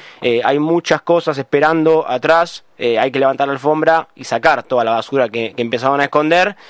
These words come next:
y, y realmente hablar del balance, eh, de dónde salió la plata para pagarle esa, esa, esa parte del pago a, a Palestino, de quién va a ser el entrenador, porque si sos presidente o vicepresidente y no tenés licencia, o sea, estás en el día a día, pero te borraste porque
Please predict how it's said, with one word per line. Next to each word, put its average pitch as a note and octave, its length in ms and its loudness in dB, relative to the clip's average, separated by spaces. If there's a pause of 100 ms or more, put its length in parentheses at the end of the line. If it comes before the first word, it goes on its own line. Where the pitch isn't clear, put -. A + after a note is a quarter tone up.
(180)
y, B2 260 -6
y C3+ 80 -4
realmente D3 560 2
hablar A#2+ 540 0
del C#3 180 0
balance, D#3 720 0 (400)
eh, A2+ 420 -2
de A#2+ 140 -2
dónde D3 160 2
salió C#3+ 180 0
la C#3+ 100 2
plata D3 260 0
para C3 180 0
pagarle C#3 580 0
esa, B2 300 -2
esa, C3 260 -2
esa C3 180 -2
parte C3+ 280 0
del B2 140 0
pago C3+ 300 2
a, A#2 260 -2 (360)
a A#2+ 80 -2
Palestino, D3+ 720 0 (220)
de C#3 100 2
quién G3+ 180 -2
va D3+ 60 4
a - 20 0
ser C#3+ 140 0
el C3+ 80 0
entrenador, C#3 480 0
porque A#2 180 -4
si A#2 140 -10
sos C#3 140 -2
presidente C#3 640 -2
o A2+ 100 -2
vicepresidente C3 1000 -2 (100)
y G#2 100 -8
no B2+ 160 -2
tenés C3 260 -2
licencia, B2 440 -4
o - 20 0
sea, G#2 80 -8
estás C3 220 -4
en B2+ 80 -2
el A#2+ 100 -2
día C#3 160 0
a C#3+ 60 0
día, E3 180 -2
pero G#2+ 180 -4
te - 200 -6
borraste A2+ 400 -2
porque A2+ 340 -6